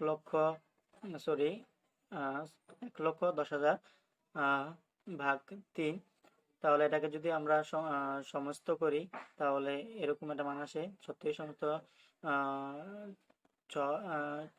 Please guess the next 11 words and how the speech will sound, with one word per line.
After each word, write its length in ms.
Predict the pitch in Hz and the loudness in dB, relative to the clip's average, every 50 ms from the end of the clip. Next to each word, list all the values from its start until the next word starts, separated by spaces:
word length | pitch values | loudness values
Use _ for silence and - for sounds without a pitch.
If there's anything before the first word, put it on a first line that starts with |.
| _ _ | _ _
ছত্রিশ 640 | - 165 147 - _ - 160 170 185 185 185 - - | -8 -6 -6 -6 _ -4 -4 -4 -4 -6 -8 -12 -8
দশমিক 500 | 185 156 147 139 - 156 151 156 151 156 - | -4 -4 -4 -4 -4 -6 -6 -6 -6 -8 -8
ছয় 240 | - 147 139 139 | -4 -4 -4 -4
ছয় 220 | 135 - 151 151 147 | -2 -2 -2 -2 -4
ছয়, 300 | - - 151 147 160 196 | -4 -4 -2 -2 -2 -2
আহ, 1160 | - _ _ _ _ _ _ _ _ - 151 143 143 139 139 139 143 - - - - 220 220 | -4 _ _ _ _ _ _ _ _ -6 -4 -4 -2 -2 -2 -4 -6 -8 -10 -14 -16 -14 -8
সমস্ত 540 | - 151 143 143 143 - - - 147 143 143 | -6 -4 -4 -4 -6 -6 -2 0 2 2 0
তিন 280 | - - 165 156 156 | 0 -4 -6 -6 -4
ভাগের 280 | 147 151 147 147 147 139 | -4 -2 0 0 -2 -2
দুই 220 | 135 151 151 165 | -2 -2 -2 -2
টাকা। 400 | 170 - 156 147 - 156 156 - | -2 -2 -4 -2 0 0 0 0